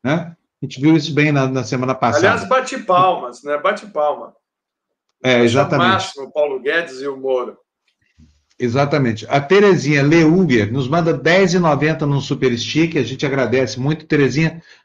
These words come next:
Speaker 1: vamos, é, é, é, aplicar cada centavo desse dinheiro tão importante, é, em informação, tá bom? Captação e processamento de informação aqui pra vocês. A Yara Bonilha nos manda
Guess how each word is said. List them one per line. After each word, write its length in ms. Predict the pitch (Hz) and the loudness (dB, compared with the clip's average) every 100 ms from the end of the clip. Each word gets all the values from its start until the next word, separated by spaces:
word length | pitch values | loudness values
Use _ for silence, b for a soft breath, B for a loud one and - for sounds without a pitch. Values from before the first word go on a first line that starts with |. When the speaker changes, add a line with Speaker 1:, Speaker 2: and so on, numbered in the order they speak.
| _ | _
Speaker 1:
vamos, 340 | - 143 143 139 - 151 | -4 -2 -2 -8 -6 -2
é, 60 | |
é, 760 | 120 127 120 117 117 117 110 104 107 107 110 104 | 2 2 2 2 2 2 0 -4 -8 -6 -4 -2
é, 60 | 104 - | -4 -8
aplicar 400 | 117 - 135 135 | -12 -8 -4 -4
cada 320 | - 185 190 | 0 0 0
centavo 600 | 185 196 196 170 165 160 | -2 -2 0 2 2 2
desse 260 | 143 139 - | 0 -2 -4
dinheiro 320 | 127 139 120 | -2 -2 -2
tão 100 | 151 | -2
importante, 800 | 165 165 120 - 139 143 143 - _ _ _ _ - | -2 0 -2 -2 -2 -2 -6 -16 _ _ _ _ -8
é, 340 | 123 123 120 - | -4 -4 -4 -4
em 320 | 131 151 151 147 | 0 0 0 -2
informação, 760 | 156 156 143 147 117 117 101 | 0 0 2 2 0 -2 -4
tá 80 | 104 | -2
bom? 260 | 107 139 135 | -2 -2 -2
Captação 880 | 143 143 135 117 - 156 175 180 - _ _ _ _ | -4 -2 -2 -2 2 2 2 0 -6 _ _ _ _
e 80 | 135 | -10
processamento 680 | - 139 139 147 147 135 151 | -2 0 2 0 2 2 0
de 80 | 151 | 0
informação 560 | 147 156 156 135 - | 2 2 4 2 2
aqui 140 | 139 143 | 0 2
pra 140 | 151 | 4
vocês. 340 | 135 120 120 113 | 4 4 2 4
A 40 | |
Yara 200 | 147 151 143 | 4 6 4
Bonilha 340 | 139 147 143 | 4 6 4
nos 180 | 135 120 | 2 0
manda 380 | 139 135 127 | 0 0 0